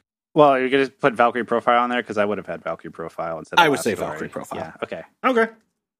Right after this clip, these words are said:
Speaker 3: All right. Just tell me how many points you wanna put on. Last Story.
Speaker 2: One.
Speaker 1: I would put one.
Speaker 3: I would put one also.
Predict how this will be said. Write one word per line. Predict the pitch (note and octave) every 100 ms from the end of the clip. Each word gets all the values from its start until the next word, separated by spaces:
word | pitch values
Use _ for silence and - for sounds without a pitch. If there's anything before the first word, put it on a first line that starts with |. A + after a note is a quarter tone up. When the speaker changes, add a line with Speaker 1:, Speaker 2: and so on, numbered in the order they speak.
| _ _ _ _ -
Speaker 3:
All | G3 B3+
right. | F#3+ A#2+ - _ _ _ _ _ _ -
Just | -
tell | - A3
me | G3+
how | F3+
many | F#3+
points | F3 B2+ B2
you |
wanna | A2 G#2
put | G#2
on. | G2+ G#2+ -
Last | C#3 E3+ -
Story. | B2 G#2+ B2 E3 _ _ _ _ _ _ _ _ _ _ _ _ F#2+
Speaker 2:
One. | F2 F2+ F2+ F#2 _ _ _ _ _ - -
Speaker 1:
I | A#2+ A#2+ A#2+
would | A#2 A2
put | A2 G#2+
one. | G2 F#2 F2+ E2+ _ _ _ _ _ _ _ _ _ _ _ _ _ _ _ _ -
Speaker 3:
I | A3+
would | -
put | A#2
one | G#2+ G2+
also. | G2+ - A#2